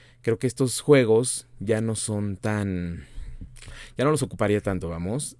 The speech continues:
Eh, este panel ya no, ya no lo ocuparía tanto. Ya es un poquito más grande y, pues, ahorita los chavos de esa edad, pues, ya andan, eh, con Roblox, Minecraft y Mortal Kombat y todo esto, ¿no? Entonces creo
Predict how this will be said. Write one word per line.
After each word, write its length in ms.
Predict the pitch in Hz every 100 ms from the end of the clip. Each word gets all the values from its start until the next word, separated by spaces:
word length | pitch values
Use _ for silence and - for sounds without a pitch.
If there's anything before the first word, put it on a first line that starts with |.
| -
Eh, 480 | - 90 87 85 82 -
este 240 | 95 120
panel 320 | 110 110 110
ya 160 | 110 117
no, 340 | 131 123 123 110 95
ya 160 | 110 107
no 160 | 113
lo 120 | 101
ocuparía 400 | 90 92 92 92 90
tanto. 380 | 90 85 101 - - - - -
Ya 60 | -
es 60 | 123
un 80 |
poquito 260 | 113 101 110
más 200 | 107 95
grande 300 | 101 95 98
y, 220 | 101 87
pues, 200 | - 85
ahorita 260 | 87 - 98
los 140 | 82
chavos 560 | - 101 95 92 - - -
de 80 | 95
esa 260 | 92 92
edad, 320 | 95 107 101 -
pues, 140 | 92
ya 120 | 90 87
andan, 380 | 87 85 87 - - - - - - -
eh, 280 | - 90 87
con 160 | - 98
Roblox, 560 | 110 92 92 85 82 101
Minecraft 680 | 95 95 98 82 80 -
y 260 | 52 - 58
Mortal 320 | 113 107 107
Kombat 540 | 95 104 104 92 87 - -
y 100 | 82
todo 260 | 90 78
esto, 220 | - -
¿no? 240 | - 104 143 - - - - - - - - -
Entonces 420 | 127 123 123 127
creo 440 | - 143 131 123